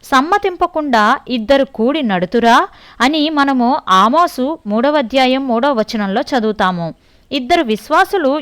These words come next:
ఏకమై ఏకీభవించినప్పుడు వారు సాతాను కార్యములను బంధించి అతడు బంధించిన వారిని విడుదల చేయగలరని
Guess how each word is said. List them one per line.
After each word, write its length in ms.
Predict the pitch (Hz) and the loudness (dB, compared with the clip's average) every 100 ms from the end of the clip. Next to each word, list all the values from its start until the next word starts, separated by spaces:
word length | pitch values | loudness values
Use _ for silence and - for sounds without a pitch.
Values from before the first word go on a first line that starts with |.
| - | 0
ఏకమై 600 | 208 247 311 262 262 - | 0 2 0 0 -2 -2
ఏకీభవించినప్పుడు 1200 | 202 202 294 302 302 277 240 254 233 247 208 262 - - - - | -2 0 0 0 0 -2 -4 -2 -2 0 0 0 -4 -20 -12 0
వారు 320 | 285 330 294 | 4 4 2
సాతాను 580 | 339 - 208 233 339 403 | 0 2 2 2 0 0
కార్యములను 640 | - 247 254 294 294 294 | -2 2 2 2 0 0
బంధించి 760 | 247 196 202 262 254 240 226 349 - - - | -2 -2 -2 -2 -2 -2 -4 -4 -12 -10 -2
అతడు 280 | 262 370 330 | 0 2 0
బంధించిన 640 | 196 220 262 370 370 381 | 0 0 0 -2 0 2
వారిని 360 | 359 330 320 285 | 4 4 2 0
విడుదల 360 | 214 220 339 | 0 2 2
చేయగలరని 880 | 359 - 285 262 254 240 220 214 311 | 0 2 2 2 2 2 2 0 -4